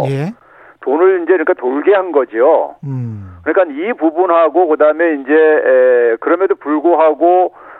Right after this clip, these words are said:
Speaker 2: 평상시보다는 아무래도 이제 그러니까 타격이 이, 있을 수밖에 없다 보니까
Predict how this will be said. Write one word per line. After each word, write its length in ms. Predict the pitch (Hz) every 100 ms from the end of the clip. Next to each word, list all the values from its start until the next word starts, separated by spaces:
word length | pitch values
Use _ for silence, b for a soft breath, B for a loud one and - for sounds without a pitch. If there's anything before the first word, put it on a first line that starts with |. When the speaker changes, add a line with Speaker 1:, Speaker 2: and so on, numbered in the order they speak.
| B
Speaker 2:
평상시보다는 1300 | - 208 202 196 202 185 180 165 156 160 175 180 180 B B B
아무래도 460 | 117 143 160 170 170
이제 220 | 151 170
그러니까 320 | 147 143 165 156
타격이 440 | 202 190 180 151
이, 840 | 165 160 151 143 139 135 127 131 165
있을 180 | 185 -
수밖에 300 | 156 143 180
없다 260 | - -
보니까 560 | 135 123 113 151 160